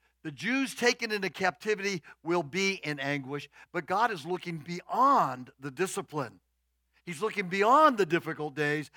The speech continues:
and he said, "There will be no gloom for her who was in anguish." In the former time, it says that God did bring judgment upon Zebulun and the land of Naphtali. Those are in the,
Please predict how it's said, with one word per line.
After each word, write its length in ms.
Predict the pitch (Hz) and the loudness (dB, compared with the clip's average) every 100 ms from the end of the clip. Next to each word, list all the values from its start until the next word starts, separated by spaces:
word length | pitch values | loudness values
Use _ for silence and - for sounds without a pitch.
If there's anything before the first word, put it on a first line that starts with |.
| - | -10
and 120 | 156 | -6
he 60 | 175 | -4
said, 200 | - 175 | -4 -2
"There 100 | 180 | -2
will 180 | 175 175 | 0 -2
be 160 | 196 | 0
no 200 | 202 190 | 0 0
gloom 320 | 175 160 175 156 | -2 -4 -6 -6
for 180 | 156 | -8
her 240 | 139 170 151 | -6 -6 -4
who 160 | 143 | -6
was 200 | 143 143 | -6 -6
in 120 | 139 139 | -4 -4
anguish." 500 | 139 127 123 - - _ _ - - - | -4 -6 -12 -16 -20 _ _ -20 -20 -10
In 80 | 165 | -6
the 80 | 156 | -6
former 400 | - 214 220 185 | -4 -2 -2 -4
time, 420 | - 208 226 220 | 0 4 4 2
it 120 | 190 | -4
says 320 | - 214 220 - - | -2 0 0 -6 -16
that 180 | - 151 | -12 -6
God 300 | 151 170 165 | 0 2 2
did 320 | 139 226 180 | 4 4 4
bring 520 | 139 196 254 285 165 135 | -8 -2 0 0 -2 -4
judgment 480 | 214 294 202 151 | 0 0 -2 -10
upon 360 | 147 170 151 139 - _ 123 | -8 -4 -2 -4 -10 _ -20
Zebulun 760 | 110 156 156 175 180 202 233 - _ - | -2 0 0 0 2 2 0 -6 _ -10
and 180 | 143 147 | -6 -4
the 60 | |
land 300 | 139 143 156 | -2 -2 -2
of 140 | 156 139 | -4 -4
Naphtali. 600 | 170 269 - 151 135 120 | -2 -2 -6 -12 -10 -8
Those 260 | 151 190 | -8 -8
are 80 | 202 | -8
in 100 | 208 | -6
the, 120 | 160 | -8